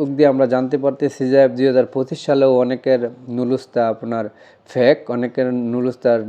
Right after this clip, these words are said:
ডকুমেন্টস ঠিক না। ফেক বলতে মালিকের ডকুমেন্টস অনেক মিসিং আছে, তো তাদের নুলুস্তা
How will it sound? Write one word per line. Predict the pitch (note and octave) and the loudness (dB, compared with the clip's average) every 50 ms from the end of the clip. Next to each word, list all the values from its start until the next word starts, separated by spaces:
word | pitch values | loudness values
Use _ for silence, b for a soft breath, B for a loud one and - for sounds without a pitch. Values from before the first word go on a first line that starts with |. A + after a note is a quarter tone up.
| G#2+ | -4
ডকুমেন্টস | B2+ A#2+ - B2+ A#2 A2+ A2 G#2+ - - - | -4 -4 -4 -4 -6 -6 -6 -10 -12 -12 -10
ঠিক | B2+ A2+ - - | -10 -10 -8 -6
না। | D3 D3 D3 - | -6 -6 -2 -2
ফেক | B2+ A#2+ B2 B2+ | -2 -4 -2 -2
বলতে | C#3+ C#3+ C#3 - D3+ D3 C3+ C3+ | -4 -4 -2 0 0 0 0 0
মালিকের | C3+ C3+ C#3 C3+ - C#3+ C3 B2 | -2 -2 -2 -2 -2 -2 0 0
ডকুমেন্টস | C3 B2+ - C3+ A#2+ B2 B2 A#2+ - B2+ B2 | -2 -2 -2 -4 -4 -4 -4 -6 -6 -6 -6
অনেক | A#2+ B2 A#2 - A#2+ A2+ | -4 -4 -6 -6 -6 -8
মিসিং | A2+ A2 - B2+ A#2+ B2+ B2 | -8 -8 -8 -6 -6 -6 -6
আছে, | A#2+ - D3 F3+ - b b b b b b b b b b b _ _ _ _ _ _ _ _ _ _ _ - | -4 -4 -6 -6 -6 b b b b b b b b b b b _ _ _ _ _ _ _ _ _ _ _ 0
তো | C3 A#2+ A2 - | 0 0 2 2
তাদের | A#2+ A#2+ A#2+ C#3+ D#3 D#3+ D#3 D#3 - - - _ _ _ - C#3+ C3 | 2 4 8 8 8 8 8 4 -2 -6 -14 _ _ _ -8 -4 0
নুলুস্তা | C#3 C#3+ D#3 D3+ D3+ - | 2 4 4 4 4 4